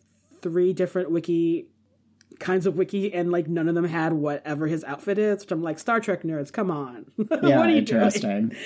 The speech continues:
Speaker 1: Um, but it's very, it's, it's just so <laughs> ridiculous.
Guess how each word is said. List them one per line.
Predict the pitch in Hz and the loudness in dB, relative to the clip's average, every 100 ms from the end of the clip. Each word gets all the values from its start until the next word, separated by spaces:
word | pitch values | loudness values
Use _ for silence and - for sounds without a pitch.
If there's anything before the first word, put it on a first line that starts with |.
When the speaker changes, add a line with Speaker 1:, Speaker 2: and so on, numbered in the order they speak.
| - 277 269 - - _ - | -8 -8 -8 -12 -20 _ -4
Speaker 1:
Um, | 214 208 196 190 190 190 185 185 185 185 185 | 0 2 4 4 4 4 4 4 2 0 -2
but | 208 208 | 0 2
it's | 208 - | 0 -4
very, | 214 254 254 | 0 2 2
it's, | 208 - - - - | -2 -8 -8 -10 -14
it's | - - | -16 -14
just | - 311 - - | -6 -6 -6 -8
so | 311 - - | -8 -8 -20
<laughs> | _ - - - _ - - | _ -18 -18 -20 _ -16 -14
ridiculous. | - 240 - - - _ - - - _ | -10 -10 -10 -12 -14 _ -20 -20 -20 _